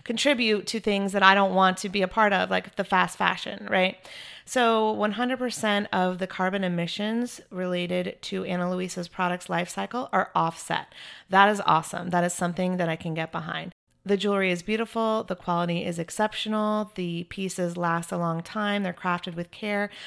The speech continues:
from the best notable metals, and there's a three hundred and sixty-five day warranty. That's pretty awesome.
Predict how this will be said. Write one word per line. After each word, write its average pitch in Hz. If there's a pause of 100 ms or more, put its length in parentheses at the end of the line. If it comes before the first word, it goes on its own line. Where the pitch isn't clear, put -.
(140)
from 196
the 175
best 185
notable 175
metals, 202 (320)
and 294
there's 294
a 294
three 233
hundred 208
and 185
sixty-five 175
day 156
warranty. 165
That's 185 (180)
pretty 165 (160)
awesome. 165